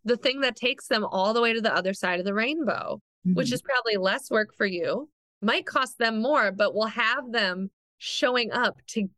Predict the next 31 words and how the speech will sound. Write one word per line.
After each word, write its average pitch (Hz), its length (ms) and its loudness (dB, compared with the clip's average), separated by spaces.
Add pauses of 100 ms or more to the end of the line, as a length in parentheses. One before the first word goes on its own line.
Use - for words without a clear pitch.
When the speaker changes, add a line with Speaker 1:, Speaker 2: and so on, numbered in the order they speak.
(100)
Speaker 1:
get 247 280 0
to - 140 -4
the 196 120 2
other 175 220 -2
side 165 240 -2
of 147 80 -6
the 127 60 0
Speaker 2:
Mm-hmm. 120 60 2
Speaker 1:
rainbow - 400 -4 (140)
Speaker 2:
Mm-hmm. 143 240 -2 (300)
Speaker 1:
and 233 140 -2
not 240 280 0
playing 214 440 0
small 214 400 0
by 180 180 0
just 185 180 -10
being 196 200 -2
like, 180 260 -2
"Well, 196 180 4
what's 220 300 2
the 208 160 0
next 180 420 -4
brick 170 280 0
right 165 200 0
in 165 100 -12
front 156 220 -4
of 98 60 -12
me?" - 260 -12
It's - 160 -8
like, 175 180 0
Speaker 2:
Mm-hmm. 269 100 -14